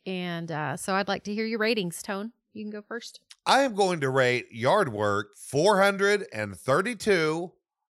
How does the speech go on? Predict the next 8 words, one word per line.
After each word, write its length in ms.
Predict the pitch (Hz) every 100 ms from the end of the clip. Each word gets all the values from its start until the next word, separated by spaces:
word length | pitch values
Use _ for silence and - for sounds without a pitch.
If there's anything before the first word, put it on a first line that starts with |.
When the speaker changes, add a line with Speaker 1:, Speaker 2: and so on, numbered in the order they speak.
| -
Speaker 2:
out 320 | 143 208 196
of 560 | 151 139 127 123 131 - _ _ _ _ _ _ _ _ - - - _ _ - -
four 320 | 156 220 233
thousand 920 | 233 202 190 196 196 160 185 180 156
nine 260 | 160 165 180
hundred 360 | 170 175 175 160
and 160 | 151
sixty-seven 1080 | 208 170 - 160 143 - 214 156 113 98 95